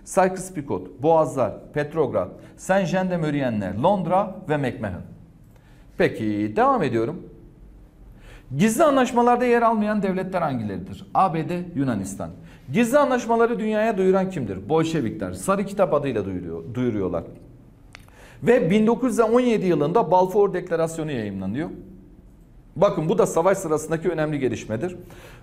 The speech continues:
Balfour İngiliz Dışişleri Bakanı'nın adı. Amerikan Başkanı Wilson'ın da desteğini alarak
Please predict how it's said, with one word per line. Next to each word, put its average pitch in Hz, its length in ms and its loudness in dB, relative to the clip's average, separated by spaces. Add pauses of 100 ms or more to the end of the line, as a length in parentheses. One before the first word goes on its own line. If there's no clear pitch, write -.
Balfour 202 540 4
İngiliz 202 440 0
Dışişleri 180 500 0
Bakanı'nın 156 380 0
adı. 113 200 0
Amerikan 190 520 2
Başkanı 175 320 -2
Wilson'ın 180 440 -4
da 156 100 0
desteğini 156 400 0
alarak 175 460 2